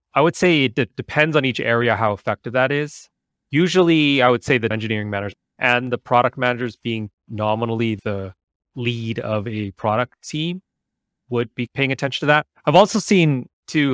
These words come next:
if you have more senior people on a team, they'll just do that as well. Oddly enough, Agile coaches,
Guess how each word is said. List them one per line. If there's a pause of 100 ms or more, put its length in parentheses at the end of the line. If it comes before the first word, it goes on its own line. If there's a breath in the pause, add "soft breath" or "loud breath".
if
you
have
more
senior
people
on
a
team,
they'll
just
do
that
as
well.
Oddly
enough,
Agile
coaches,